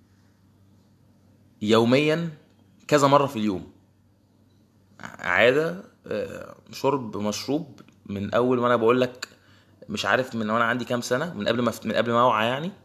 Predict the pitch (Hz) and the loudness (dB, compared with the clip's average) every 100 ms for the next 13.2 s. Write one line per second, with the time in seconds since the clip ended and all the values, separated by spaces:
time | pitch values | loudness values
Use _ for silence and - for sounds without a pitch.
0 | _ _ _ _ _ _ _ 107 107 131 | _ _ _ _ _ _ _ -6 4 6
1 | 147 139 - - - 95 110 120 - - | 6 2 -6 -16 -16 -8 -2 2 2 0
2 | 165 - _ - - _ _ - 127 123 | -14 -18 _ -20 -20 _ _ 0 2 4
3 | 135 156 165 180 180 - - - 107 120 | 2 2 0 -2 -8 -20 -10 -8 2 2
4 | 120 143 135 120 127 117 131 120 98 92 | 2 -2 0 -2 0 0 -2 -2 -6 -6
5 | - - _ _ _ - - _ _ - | -8 -20 _ _ _ -20 -20 _ _ -20
6 | _ - 131 139 156 127 123 147 160 127 | _ 0 2 4 4 4 4 2 2 -4
7 | 139 131 127 117 104 - - _ _ - | -6 -6 -2 -2 -2 -8 -20 _ _ -4
8 | 117 107 101 - - _ 98 - 107 120 | 0 2 2 0 -8 _ -6 0 0 0
9 | 135 139 113 110 92 82 - 107 101 98 | 4 4 6 2 0 -8 -10 -6 -6 -4
10 | 123 120 127 107 - 87 - - 110 113 | 0 2 2 0 -4 -14 -18 -2 0 4
11 | 110 - 82 - _ _ _ _ _ _ | 2 0 -10 -14 _ _ _ _ _ _
12 | _ _ _ _ _ 104 101 151 - 131 | _ _ _ _ _ -10 -2 -2 -2 -8
13 | - - | -8 -16